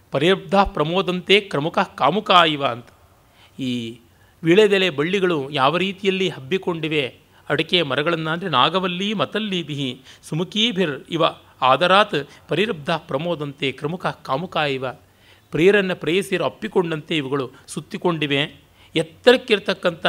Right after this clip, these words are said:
ತೆಂಗಿನ ಮರಗಳು ಎಷ್ಟು ಚೆನ್ನಾಗಿ ಬೆಳೆದಿವೆ ಅಂದರೆ, "ರೋಧೋರುಹ ಪೃಥುಫಲಾನಿಹ ನಾರಿಕೇಲಾನ್ ಆಗಚ್ಛತೆ ಸವಿತೃಮಂಡಲಮಾಶ್ರಿತಾಯ ದೇವಾಯ ಭಕ್ತಿತ ಇವಾತ್ತ ನವೋಪಹಾರಾನ್."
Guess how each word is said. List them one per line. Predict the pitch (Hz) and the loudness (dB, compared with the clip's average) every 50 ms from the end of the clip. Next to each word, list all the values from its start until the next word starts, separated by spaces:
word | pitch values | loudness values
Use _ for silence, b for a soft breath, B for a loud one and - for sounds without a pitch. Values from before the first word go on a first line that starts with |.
| 160 147 143 - - - _ _ _ _ _ _ _ _ _ _ _ _ - | 0 0 -2 -6 -12 -20 _ _ _ _ _ _ _ _ _ _ _ _ -4
ತೆಂಗಿನ | 180 170 170 190 202 196 | -4 -2 0 2 2 2
ಮರಗಳು | 165 147 147 165 175 175 156 | 4 4 4 4 4 2 0
ಎಷ್ಟು | 147 - - - | -2 -4 -6 -12
ಚೆನ್ನಾಗಿ | - - 160 151 175 190 180 156 | -6 -6 -4 -2 -2 -2 -2 -2
ಬೆಳೆದಿವೆ | 139 143 147 170 160 156 | -4 -6 -4 -2 -2 -2
ಅಂದರೆ, | 147 147 175 165 | -2 -2 -2 -2
"ರೋಧೋರುಹ | 123 123 139 160 160 180 196 202 196 185 170 175 175 | 0 0 0 2 2 4 4 4 4 2 0 -2 -2
ಪೃಥುಫಲಾನಿಹ | 165 - - 147 143 214 196 - 185 175 180 185 202 208 190 165 165 | -4 -6 -10 -10 -6 -6 -4 -2 0 0 2 2 0 0 0 -2 -2
ನಾರಿಕೇಲಾನ್ | 151 131 131 156 170 196 190 - 180 175 180 185 185 196 196 185 B B B B B B | 0 0 0 0 -2 -4 -4 -2 0 0 2 2 0 0 -2 -4 B B B B B B
ಆಗಚ್ಛತೆ | - 139 151 160 202 190 - - - 202 - 214 220 226 | 6 6 6 6 4 -2 -2 -4 -10 -6 -2 0 0 0
ಸವಿತೃಮಂಡಲಮಾಶ್ರಿತಾಯ | 214 - - 180 180 - 202 180 190 208 214 202 233 233 226 190 160 160 160 156 - - 226 185 220 185 170 160 156 147 139 B B B B B | 0 -2 -6 -4 -2 -2 -2 -2 -2 -4 -2 -2 2 2 2 2 2 0 -2 -4 -8 -8 -4 0 2 2 2 2 2 0 -2 B B B B B
ದೇವಾಯ | 143 175 208 208 202 170 156 151 147 147 139 | 4 4 4 6 4 4 4 4 2 0 -2
ಭಕ್ತಿತ | 123 143 160 - - - 214 185 208 156 147 B B B B B - | -4 -6 -8 -8 -6 -6 -2 0 0 -2 -2 B B B B B 0
ಇವಾತ್ತ | 151 156 190 226 - - - 214 180 151 - - 165 | 6 6 6 6 6 2 0 2 2 2 0 -2 0
ನವೋಪಹಾರಾನ್." | 151 151 170 202 220 214 208 180 147 139 139 135 135 131 123 117 | 0 2 4 2 2 2 2 2 2 4 2 2 2 0 -4 -6